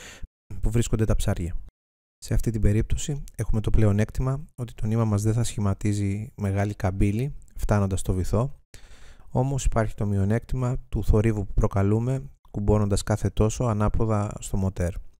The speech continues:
Η δεύτερη περίπτωση είναι, αφού βρούμε τα ψάρια, να υπολογίσουμε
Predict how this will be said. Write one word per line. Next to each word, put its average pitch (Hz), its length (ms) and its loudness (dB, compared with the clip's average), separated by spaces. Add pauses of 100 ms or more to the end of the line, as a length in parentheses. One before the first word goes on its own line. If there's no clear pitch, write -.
(480)
Η 113 80 -6
δεύτερη 110 340 0
περίπτωση 120 640 4 (340)
είναι, 113 160 -2
αφού 107 200 2
βρούμε 107 260 0
τα 107 140 -2
ψάρια, 120 580 -2
να 113 120 -6
υπολογίσουμε 101 840 0